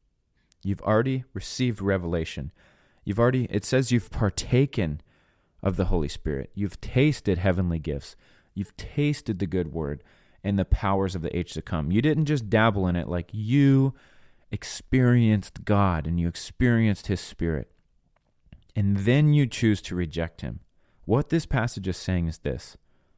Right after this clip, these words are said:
There is no higher spiritual experience or earthly encounter or sensual whatever. There's nothing else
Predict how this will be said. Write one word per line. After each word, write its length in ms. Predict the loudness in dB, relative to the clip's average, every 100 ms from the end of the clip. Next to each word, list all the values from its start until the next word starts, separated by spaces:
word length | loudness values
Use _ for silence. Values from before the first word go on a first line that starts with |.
| _ -2
There 200 | 2 4
is 140 | 4
no 360 | 4 6 6 4
higher 600 | 2 -2 0 2 2 0
spiritual 640 | -4 -2 0 2 2 0 -2
experience 720 | -8 -6 -2 0 0 -6 -12 -20 _ _ _
or 200 | -2 0 2
earthly 420 | 0 0 0 2
encounter 440 | 2 0 0 0
or 180 | -2 -6
sensual 920 | -6 -4 0 0 0 2 4 4 2 -4 _ _ _ _ -8
whatever. 640 | 2 4 6 6 2 -6 -12 _ _ _ _ _ _ -2
There's 240 | 2 2
nothing 760 | 2 4 6 4 2 2 2 2
else 600 | 2 2 0 -6 -14